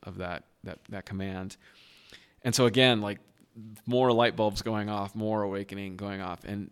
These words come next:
and I remember my senior year, there was a, an older man who was somewhat of an advisor to the campus fellowship, and he gave me a book by Charles Finney.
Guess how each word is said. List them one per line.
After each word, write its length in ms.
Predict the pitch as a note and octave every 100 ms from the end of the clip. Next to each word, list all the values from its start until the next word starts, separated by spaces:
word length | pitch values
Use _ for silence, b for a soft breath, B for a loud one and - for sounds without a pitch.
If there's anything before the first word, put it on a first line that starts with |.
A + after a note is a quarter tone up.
| _
and 400 | A2 G#2 G#2 G2+ -
I 100 | G#2
remember 340 | A2+ B2+ A#2+
my 140 | G#2 G2+
senior 540 | - D#3 E3 D#3 B2
year, 460 | G#2+ G#2+ G2 F#2 - B B B B
there 120 | G#2
was 160 | G#2 G#2
a, 200 | G2 F2+
an 200 | G2+ G2 -
older 260 | B2 B2+ B2
man 320 | A2 G2+ G2
who 140 | G2 G2+
was 220 | G2 - _ _ _
somewhat 260 | - A#2 G#2
of 80 | G2
an 80 |
advisor 480 | G2 F#2+ F#2 G2+ F#2+
to 120 | F2 -
the 80 |
campus 380 | - - G2+ G2+
fellowship, 460 | - F2 F#2 - F#2 _ B B B B B
and 140 | - G#2+
he 100 | A2+
gave 280 | A#2 B2 C3
me 160 | B2
a 60 | G#2+
book 460 | F#2+ G#2+ G#2 - -
by 160 | F#2+
Charles 500 | F2+ - G#2+ G2+ G2+
Finney. 420 | - G#2+ F#2+ C2+